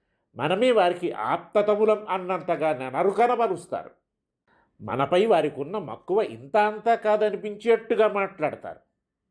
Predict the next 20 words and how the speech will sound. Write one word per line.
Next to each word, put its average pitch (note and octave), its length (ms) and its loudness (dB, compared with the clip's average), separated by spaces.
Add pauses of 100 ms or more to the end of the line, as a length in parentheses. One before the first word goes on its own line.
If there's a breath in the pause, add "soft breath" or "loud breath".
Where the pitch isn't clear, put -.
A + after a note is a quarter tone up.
(120)
"మా C#3+ 160 0
నాయనే, C#3 600 -2 (320)
మా D#3 140 4
బాబే, C#3+ 540 4 (500)
కళ్ళు C3+ 200 -4
కాయలు D3 400 2
కాచిపోయినాయి E3 680 0
కదా A#2+ 280 -4
నిన్ను A#2 260 -10 (100)
చూడక" A2+ 440 -2 (540)
అంటారు. G3+ 460 0 (920)
అంతవరకు F3+ 520 2
బాగానే G#3+ 460 0
ఉంది, G#2+ 260 -10
ఇదంతా C#3 440 -4
నిజమైతే. D3+ 680 -6 (840)
వెనక D#3 280 -2
తిరుగుతూనే A#3 600 2
నిందలు D#3+ 380 0
వేస్తారు. B2 500 -4